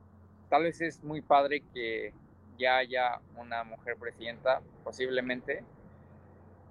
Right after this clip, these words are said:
pero, pues, si llegamos a una mujer presidenta solamente por cuestiones emocionales, un, un voto emocional, y no por un voto racional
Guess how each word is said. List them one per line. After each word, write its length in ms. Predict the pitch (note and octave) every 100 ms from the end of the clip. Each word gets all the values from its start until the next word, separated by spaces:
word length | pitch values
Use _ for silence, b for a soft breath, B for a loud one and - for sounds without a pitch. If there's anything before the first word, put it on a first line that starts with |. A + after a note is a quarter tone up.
| - - - - -
pero, 180 | - C3+
pues, 500 | C3 C#3+ C#3+ - - -
si 240 | - -
llegamos 640 | C#3+ D#3 E3+ G3 G#3 G3 - -
a 640 | - A#2 A#2 A2+ A2 G2+ - - -
una 200 | D#3 E3
mujer 300 | D3 - D3
presidenta 720 | C#3 A#2+ B2 A#2+ A#2 A2 G2+ -
solamente 640 | - D3 C#3+ C#3+ C#3+ - A#2+
por 360 | - A2 G#2 - - - - - -
cuestiones 500 | - C3 C#3+ C#3+ C3
emocionales, 920 | A#2+ A2 - A#2+ C#3 D3+ A#2+ A2 - - -
un, 220 | A#2+ B2 -
un 160 | C3+
voto 240 | C3 C3+ C3+
emocional, 600 | A#2 A2 - B2 C3+ B2 B B -
y 60 | -
no 140 | B2+
por 200 | C3+ D3
un 140 | C#3 D3
voto 260 | C#3 -
racional 680 | C#3 A#2 - A#2+ C3 C#3 B2+